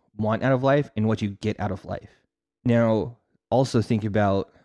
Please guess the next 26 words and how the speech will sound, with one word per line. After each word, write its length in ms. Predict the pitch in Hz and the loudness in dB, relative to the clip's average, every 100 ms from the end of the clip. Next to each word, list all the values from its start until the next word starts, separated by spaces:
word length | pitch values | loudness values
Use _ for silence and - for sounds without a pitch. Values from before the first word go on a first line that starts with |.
| _ _ _ _ _ _ | _ _ _ _ _ _
that's 180 | 123 - | 0 2
where 120 | 131 | 0
you're 240 | 110 110 117 | 0 0 2
at 340 | 143 143 _ _ _ _ - | 2 0 _ _ _ _ 0
in 120 | 131 | 2
life 240 | 127 135 113 | 2 0 2
and 100 | 113 | 2
when 80 | |
you're 80 | 104 | 2
eighty. 400 | 92 113 147 151 - _ _ _ _ _ _ - | 0 -2 -2 -6 -14 _ _ _ _ _ _ 0
Now 300 | 120 120 - | 2 2 -4
look 280 | 113 127 120 | 0 0 2
over 260 | 117 120 120 | 0 0 0
to 140 | - | 0
your 140 | 113 95 | 0 -2
wife 480 | 90 92 - _ _ _ _ _ _ _ _ _ _ _ - | -4 -8 -10 _ _ _ _ _ _ _ _ _ _ _ 2
or 100 | 120 | 2
your 200 | 110 107 | 0 -6
spouse 540 | - 90 62 - - _ _ _ _ _ _ _ _ _ _ _ _ _ _ _ 123 | -4 -4 -6 -10 -20 _ _ _ _ _ _ _ _ _ _ _ _ _ _ _ 2
and 440 | 117 107 101 62 _ - | 2 2 0 -4 _ -2
think 180 | 143 135 | 0 2
about 480 | 107 107 104 - _ _ _ _ _ _ _ - | 2 2 0 -4 _ _ _ _ _ _ _ -14
what 320 | 107 110 131 | -2 2 2
kind 180 | - 127 | 2 0
of 120 | 117 | 0
character 760 | - 120 120 113 113 104 98 | 0 2 2 2 -2 0 -2